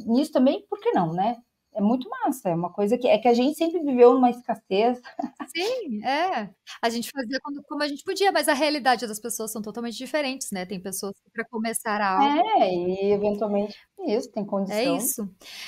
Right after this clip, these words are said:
Speaker 2: Dé, eu abordei todos os meus tópicos, inclusive esse negócio da comparação e competição que você falou também era algo que eu tinha anotado aqui, então eu achei muito legal que estamos conectadas.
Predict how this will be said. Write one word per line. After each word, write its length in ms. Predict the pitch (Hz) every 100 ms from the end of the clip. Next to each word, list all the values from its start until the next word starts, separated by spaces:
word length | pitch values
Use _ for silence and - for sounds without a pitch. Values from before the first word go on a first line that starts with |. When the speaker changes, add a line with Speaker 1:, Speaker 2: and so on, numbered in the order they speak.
| - _ _ _ _ 294
Speaker 2:
Dé, 500 | 508 539 233 185 -
eu 320 | 311 370 453 466
abordei 600 | 320 285 392 415 415 -
todos 440 | 381 427 523 508 427
os 100 | 370
meus 240 | 381 370
tópicos, 400 | 339 302 320 311
inclusive 460 | 339 339 302 320 370
esse 120 | 392
negócio 300 | 311 294 330
da 60 |
comparação 680 | 320 277 277 269 269 247 294
e 60 | 294
competição 400 | 277 277 - 180
que 60 |
você 100 | -
falou 240 | - 269 269
também 300 | 294 247 339
era 140 | 339
algo 260 | 277 285 285
que 100 | 285
eu 60 |
tinha 220 | 254 269 311
anotado 320 | 320 320 269
aqui, 180 | 269 254
então 140 | 269
eu 20 |
achei 160 | 277 269
muito 220 | 254 277
legal 280 | 339 240 240
que 60 | -
estamos 260 | - 247
conectadas. 920 | - 254 233 - 233 202 214 262 285